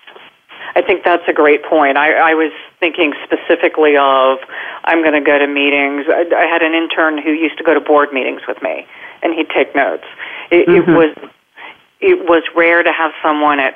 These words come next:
Speaker 1: twenty, um, in a board meeting, and yet, so it gave him great experience. A-, and
Speaker 2: Exactly.
Speaker 1: had he been a woman, similarly, it would have been great experience. So, so I do make the distinction, and I absolutely agree. Uh,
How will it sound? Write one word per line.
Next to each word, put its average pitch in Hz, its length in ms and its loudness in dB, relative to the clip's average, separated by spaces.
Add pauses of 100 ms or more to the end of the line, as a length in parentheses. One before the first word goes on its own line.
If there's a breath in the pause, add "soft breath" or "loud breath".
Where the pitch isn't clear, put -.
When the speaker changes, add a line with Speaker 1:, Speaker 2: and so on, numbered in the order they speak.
Speaker 1:
twenty, 147 540 -2 (520 loud breath)
um, 143 440 0
in 160 120 2
a 143 60 0
board 160 320 4
meeting, 127 680 -2
and 143 180 -4
yet, 151 320 2 (280)
so 165 80 0
it 156 80 -4
gave 165 200 2
him 151 180 -8
great 156 340 0
experience. 139 880 0 (360 loud breath)
A-, 170 60 2
and 170 300 2
Speaker 2:
Exactly. 165 40 2
Speaker 1:
had 170 280 0
he 170 140 -2
been 151 300 0
a 151 100 0
woman, 151 460 0 (180)
similarly, 139 480 2
it 135 80 -2
would 156 100 0
have - 80 -2
been 143 140 -4
great 147 240 0
experience. 131 840 0 (960 loud breath)
So, 160 300 6
so 175 100 4
I 160 80 2
do 180 220 0
make 160 260 0
the 156 80 2
distinction, 151 920 0
and 143 160 0
I 151 280 0
absolutely 143 680 2
agree. 131 600 2 (640 loud breath)
Uh, 135 160 0